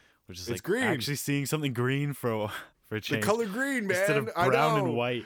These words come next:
Speaker 2: It's so underrated.
Speaker 1: It really
Speaker 2: I don't
Speaker 1: is.
Speaker 2: think pe-, it, you don't appreciate it until you get, until you come back to it, and there's an
Speaker 1: Yeah.
Speaker 2: abundance of it. You
Speaker 1: Like,
Speaker 2: know,
Speaker 1: oh,
Speaker 2: you, you
Speaker 1: God.
Speaker 2: 'cause I, we grew up with it, and then
Speaker 1: Yeah.
Speaker 2: we leave,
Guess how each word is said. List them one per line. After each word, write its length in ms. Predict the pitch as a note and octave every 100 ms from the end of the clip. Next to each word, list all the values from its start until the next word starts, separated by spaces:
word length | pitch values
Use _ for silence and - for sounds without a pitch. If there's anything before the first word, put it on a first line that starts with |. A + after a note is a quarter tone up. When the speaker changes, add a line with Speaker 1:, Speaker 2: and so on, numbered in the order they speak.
| - -
Speaker 2:
It's 300 | D3+ E3+ E3+ -
so 460 | - A3 G#3 G#3 F3
underrated. 840 | F3 F3+ E3+ D#3 D#3+ C#3+ G2 - _ _
Speaker 1:
It 200 | - C#3
really 300 | B2 C#3+ C#3+
Speaker 2:
I 80 | C3
don't 160 | D3+ C3
Speaker 1:
is. 60 |
Speaker 2:
think 240 | F3 E3 -
pe-, 300 | - - D#3+
it, 120 | E3+ F3
you 200 | D#3+ F3
don't 320 | F#3 F#3+ A3+
appreciate 720 | F#3+ - F3 F3+ E3+ D3+ A#2+ G#2
it 180 | G2 -
until 300 | G#2 G2+ A#2
you 160 | G#2+ G2
get, 360 | G2 G#2 G2 - _ _ _
until 220 | A2 A#2+
you 80 | A2
come 220 | G#2+ G#2
back 340 | F2+ G#2 F#2 -
to 140 | F#2+
it, 120 | D#2+ -
and 140 | G2
there's 200 | F#2 F#2+ -
an 80 | G#2
Speaker 1:
Yeah. 140 | G#2+
Speaker 2:
abundance 460 | G2 F#2 F#2 F#2+ F#2
of 180 | F2+ E2+
it. 140 | - _ _ - -
You 140 | G#2 G2
Speaker 1:
Like, 100 | A2
Speaker 2:
know, 40 |
Speaker 1:
oh, 40 | A#2
Speaker 2:
you, 40 |
you 240 | G2+ - G#2+
Speaker 1:
God. 340 | G#2+ A2 G#2 _ _ _
Speaker 2:
'cause 280 | - D#3 C#3 -
I, 60 | - D#3
we 140 | D3
grew 280 | D3 A#3 G3+
up 180 | A3 -
with 160 | C3+ G#2+
it, 240 | F2+ - -
and 220 | B2 B2
then 260 | B2+ E3 A#2
Speaker 1:
Yeah. 60 |
Speaker 2:
we 80 | A#2
leave, 800 | A2+ A#2+ G#3 C#3+ A2 A2 G2+